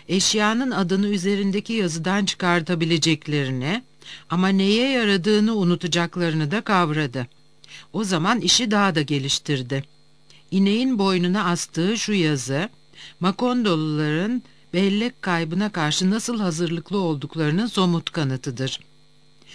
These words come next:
Buna inek derler. Süt versin diye her sabah sağılması gerekir. Sütün de sütlü kahve yapmak üzere kahveyle karıştırılabilmesi için kaynatılması şarttır. Böylece bir an için adlarıyla yakalanan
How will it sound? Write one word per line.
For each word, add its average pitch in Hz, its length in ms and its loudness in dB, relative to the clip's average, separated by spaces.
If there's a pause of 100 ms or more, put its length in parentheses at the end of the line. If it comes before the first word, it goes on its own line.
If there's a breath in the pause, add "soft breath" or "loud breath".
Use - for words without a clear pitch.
(200 loud breath)
Buna 226 240 2
inek 214 440 2
derler. 131 540 0 (460 loud breath)
Süt 254 360 -4
versin 160 560 2
diye 160 220 0
her 226 200 0
sabah 190 420 -2
sağılması 185 680 2
gerekir. 147 600 -2 (460 loud breath)
Sütün 240 540 0
de 190 140 2
sütlü 220 440 -6
kahve 175 340 2
yapmak 190 480 -2
üzere 151 500 -2 (260 loud breath)
kahveyle 190 560 0
karıştırılabilmesi 180 1160 -2
için 226 320 -2
kaynatılması 185 840 0
şarttır. - 680 -2 (1600 loud breath)
Böylece 202 540 2
bir 240 120 0
an 262 160 2
için 175 260 0
adlarıyla 190 680 0
yakalanan 156 800 0